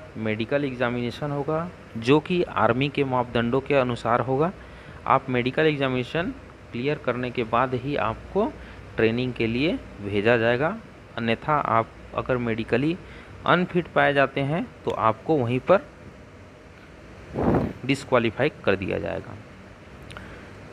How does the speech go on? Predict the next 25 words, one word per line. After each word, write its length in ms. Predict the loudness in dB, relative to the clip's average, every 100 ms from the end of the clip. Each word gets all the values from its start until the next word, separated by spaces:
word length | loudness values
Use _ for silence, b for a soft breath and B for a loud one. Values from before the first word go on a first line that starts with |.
| -18 -8 4
First 280 | 4 4
time 240 | 0 2 2
आप 160 | 0
जब 220 | 0 -2 2
भी 160 | 0
एसएसबी 540 | 0 -2 -2 -2 0 0
interview 380 | 2 0 2 2
देने 240 | 2 2
जाएंगे, 460 | 2 2 2 -2 -2
आपको 380 | -2 -2 -2 -2
शॉर्टेस्ट 680 | -2 -6 -2 -2 -2 -6 -2
route 300 | 0 0 -2
के 80 | 0
अनुसार 480 | 0 2 4 2 0 B B B B -14 -4
टीए 260 | 0 2
provide 420 | 2 0 2 2
किया 180 | 2 0
जाएगा, 300 | 4 4 2
जो 140 | 0 -4
कि 160 | -4
Army 360 | -4 -2 -2 -4
headquarter 460 | -6 -4 -4 -2 -4
के 120 | 0
द्वारा 220 | 2 4
रहेगा। 420 | 4 2 2 -4